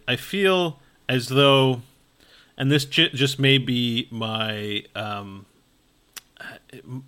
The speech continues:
my ideology, my democratic point of view on things is that it's not okay to harm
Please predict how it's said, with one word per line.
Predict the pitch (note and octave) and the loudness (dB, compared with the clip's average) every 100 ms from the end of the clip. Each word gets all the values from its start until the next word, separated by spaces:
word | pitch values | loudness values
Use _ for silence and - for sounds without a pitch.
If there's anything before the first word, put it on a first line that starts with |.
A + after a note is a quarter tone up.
| _ - _ A#2 | _ -20 _ -8
my | A#2+ C3 D#3 - | 0 2 2 2
ideology, | B2 A#2 A2 G#2 G#2 G#2 G#2+ G#2+ | 0 0 -2 -2 -4 -8 -10 -4
my | A#2+ | -2
democratic | C3 A#2+ A#2 A2+ - A2 G#2+ G#2 - | 0 -2 -4 -6 -2 -2 -2 -6 -12
point | - C#3+ B2+ | -2 0 0
of | A2+ | 0
view | B2 E3 | 2 4
on | D3 B2+ | 4 2
things | B2+ A2+ A2+ | -4 -6 -8
is | A2 | -8
that | A2 A2 | -8 -8
it's | A#2+ - - | -8 -8 -2
not | D3+ D#3+ C#3+ | 0 0 0
okay | C3+ C3+ C3+ B2+ | -4 0 0 0
to | A#2+ B2+ | -2 -8
harm | - A#2+ A#2 A2+ G#2+ | -8 -6 -6 -6 -10